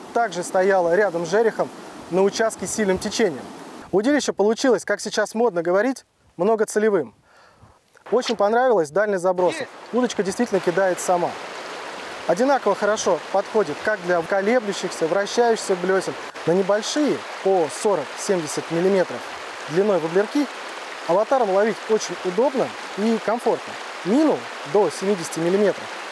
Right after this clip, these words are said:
Speaker 1: протвичивается на сильном течении без каких-либо проблем. С низами, а я напомню, что тест начинается от трёх грамм, но здесь также надо учитывать именно толщину шнура. Я бы рекомендовал конкретно для этой модели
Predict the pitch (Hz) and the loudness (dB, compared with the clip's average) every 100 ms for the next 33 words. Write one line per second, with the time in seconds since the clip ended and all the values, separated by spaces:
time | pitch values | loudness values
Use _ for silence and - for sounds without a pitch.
0 | - - 190 - 277 - 196 175 180 185 | -6 0 0 2 -2 2 2 2 0 0
1 | - 202 170 185 - 269 240 123 - 143 | 0 -2 0 -2 0 2 2 0 -6 0
2 | 226 - 180 - 220 185 190 170 175 180 | 0 2 -2 0 -2 0 2 2 2 2
3 | 175 143 - - - - - - - 190 | 0 -2 -6 -12 -12 -12 -8 -4 0 2
4 | 247 302 196 - - - - - - 170 | 4 4 2 -2 -10 -12 -12 -12 -2 2
5 | 190 190 208 180 151 - 170 160 156 - | 4 2 2 0 0 2 4 4 0 -8
6 | - 196 - 156 190 180 147 - - 180 | -2 -2 -2 -2 0 0 -2 -8 0 0
7 | - 190 208 135 180 143 - 190 220 190 | 0 0 2 2 0 0 -2 0 2 2
8 | 214 247 240 196 214 185 180 - 247 190 | 0 2 0 2 2 2 -2 -2 -2 0
9 | 170 - 196 180 170 156 190 180 202 202 | -2 0 0 2 2 2 0 0 2 2
10 | 208 - - - 185 175 117 _ _ - | 0 -2 -12 -2 2 2 0 _ _ -20
11 | - - 202 247 208 202 196 202 202 190 | -20 -2 0 2 0 0 0 2 4 2
12 | 185 175 196 175 143 151 170 160 165 190 | 0 0 0 0 0 0 0 0 -2 2
13 | 277 240 | 4 2